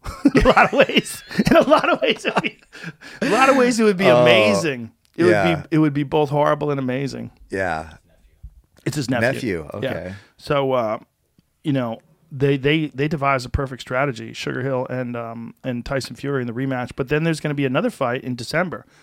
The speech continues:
Speaker 1: So they're fighting again. The third fight is gonna be in December.
Speaker 2: Who? Wait.
Speaker 1: Deontay Wilder and Tyson Fury.
Speaker 2: Oh, yeah, yeah, yeah, yeah.
Speaker 1: Yeah.
Speaker 2: Right, okay. Yeah.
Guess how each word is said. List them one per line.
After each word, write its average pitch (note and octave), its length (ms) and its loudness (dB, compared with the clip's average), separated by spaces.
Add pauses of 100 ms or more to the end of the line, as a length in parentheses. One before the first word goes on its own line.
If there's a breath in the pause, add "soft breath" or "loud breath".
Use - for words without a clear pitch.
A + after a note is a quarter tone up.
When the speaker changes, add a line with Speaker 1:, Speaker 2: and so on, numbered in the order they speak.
(120)
Speaker 1:
So - 100 -10
they're C#3+ 100 -2
fighting D3+ 320 0
again. B2+ 420 -4 (100)
The B2 100 -8
third D3 260 -2
fight C3 180 -4
is A#2 80 -8
gonna B2+ 120 -6
be B2+ 120 -8
in A#2+ 60 -6
December. A#2+ 460 -8 (200)
Speaker 2:
Who? A#2+ 320 -4 (280 soft breath)
Wait. G2 220 -12 (180)
Speaker 1:
Deontay C3 320 -2
Wilder C3 360 -2
and A2 100 -12
Tyson C3+ 260 -8
Fury. - 200 0
Speaker 2:
Oh, D#3 120 2
yeah, C#3 200 -2
yeah, G#2+ 120 0
yeah, F2+ 160 -4
yeah. D#2+ 120 -6
Speaker 1:
Yeah. C3+ 200 -2
Speaker 2:
Right, F2 260 -2
okay. D#2 320 -10 (540 soft breath)
Yeah. C#2+ 200 -14